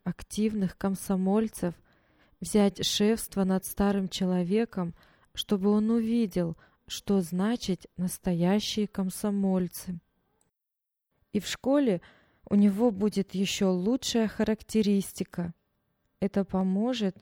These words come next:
при поступлении в институт. Гена мучился в сомнениях несколько дней,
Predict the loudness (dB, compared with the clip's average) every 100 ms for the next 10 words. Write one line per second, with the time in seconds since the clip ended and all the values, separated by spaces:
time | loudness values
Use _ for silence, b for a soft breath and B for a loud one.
0 | _ -6 -6 -4 -6 -6 -8 -4 -2 0
1 | 0 0 -2 -6 -4 -4 -4 -6 -6 -4
2 | -6 -6 -12 _ _ _ _ _ _ _
3 | _ _ _ _ _ _ _ _ _ _
4 | -12 0 2 4 4 2 2 2 2 0
5 | -2 0 -4 -2 -2 0 2 2 2 2
6 | 0 0 -4 -4 0 0 0 -4 -6 -4
7 | -6 -4 0 0 0 -4